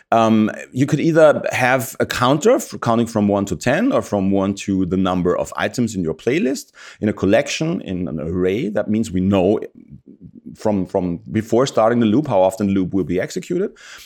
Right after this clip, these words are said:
Or you've got, um, sort of a loop condition where we do not know before we start the loop, before, uh, we, the, the user sees it,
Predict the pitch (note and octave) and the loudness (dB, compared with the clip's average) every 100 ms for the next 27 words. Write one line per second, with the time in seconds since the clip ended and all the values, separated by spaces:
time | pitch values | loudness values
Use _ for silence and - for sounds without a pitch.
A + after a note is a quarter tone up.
0 | - - F#3+ A#3 A#3 G#3+ F#3+ F#3+ D#3+ D#3+ | -8 4 6 6 4 6 4 4 0 2
1 | D#3+ D#3+ - - - - _ C#3 G#2 D#3+ | 2 0 -2 -16 -20 -20 _ -10 -4 2
2 | E3+ F3 F3+ E3+ D3 E3 D3+ D3+ D#3 D#3+ | 2 2 2 2 2 2 4 4 2 2
3 | G3 F#3 F3 B2+ A#2+ A2 G2 G#2 - G2 | 4 4 4 4 4 4 2 0 0 2
4 | G2+ G2+ F2 E2+ E2 F#2 G#2 B2+ - _ | 2 0 0 0 -2 -2 0 -2 -8 _
5 | - A2+ A#2+ A#2 A2 F#2+ G2+ G2+ E2 G#2 | -6 -2 4 6 6 6 6 4 4 2
6 | F#2+ F#2+ - F#2+ G2 G2 C#3+ D#3+ B2 - | 2 -4 -6 -2 0 2 0 0 -2 -2
7 | D#3 F#3 D3+ E3+ | -2 0 0 -2